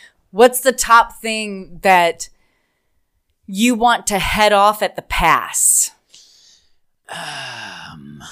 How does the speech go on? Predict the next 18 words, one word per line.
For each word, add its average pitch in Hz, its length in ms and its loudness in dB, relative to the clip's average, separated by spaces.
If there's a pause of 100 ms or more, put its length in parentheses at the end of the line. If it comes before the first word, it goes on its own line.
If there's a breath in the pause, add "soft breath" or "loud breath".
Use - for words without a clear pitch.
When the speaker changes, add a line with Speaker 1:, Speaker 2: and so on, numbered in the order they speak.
(160 loud breath)
Speaker 2:
well, 165 960 -14
uh, 131 1900 -2 (300 loud breath)
<laughs> - 520 -20
honestly, 233 560 -6
one 196 200 -10
of 180 80 -10
my 156 140 -10
biggest 175 720 -12
fears 131 400 -8
is 104 180 -16
that 120 340 -10
my 120 280 -12 (100)
kid 139 220 -6
will 139 120 -12
end 143 160 -12
up 147 120 -8
like 156 220 -6
me. 190 300 -14